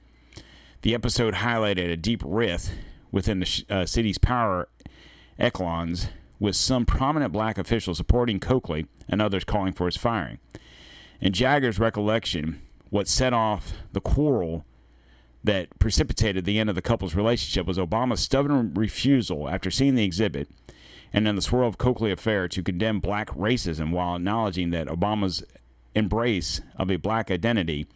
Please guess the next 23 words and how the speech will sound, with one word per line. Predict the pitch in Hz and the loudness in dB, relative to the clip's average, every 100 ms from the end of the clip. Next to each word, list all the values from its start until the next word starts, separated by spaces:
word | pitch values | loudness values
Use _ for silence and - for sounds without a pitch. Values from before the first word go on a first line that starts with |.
| - - - - - - - | -20 -20 -20 -20 -20 -8 0
had | 107 | 2
created | - 120 110 | 4 2 2
some | - 135 143 | 2 2 2
degree | 113 98 110 123 113 | 2 0 2 2 2
of | 92 90 | 0 0
distance | 120 - 92 - | 0 2 -2 -2
between | 90 - 104 | -2 0 0
the | 90 | 0
couple. | - 117 - 65 - _ _ _ _ _ _ _ _ _ _ - - | 0 0 -2 -8 -12 _ _ _ _ _ _ _ _ _ _ -12 -2
She | - 131 | 0 2
insisted | 98 - 156 - 98 82 | 2 2 0 2 0 0
that | 104 95 95 | 0 0 0
what | 113 98 | 0 0
upset | - - 120 | 2 2 2
her | 87 113 95 - - - - - - - _ - | 0 2 0 -2 -12 -20 -20 -20 -20 -20 _ -2
that | 107 101 95 | 0 0 -2
day | 104 101 | 0 0
was | 90 90 | 0 -2
Obama's | 90 110 113 98 | 0 0 0 0
inability | 95 120 107 113 98 92 | 0 2 2 2 0 -2
to | 98 | -2
condemn | 95 90 123 123 | -2 0 2 2
Coakley's | - 104 92 90 92 95 - | 0 -2 -2 -2 0 -2 -6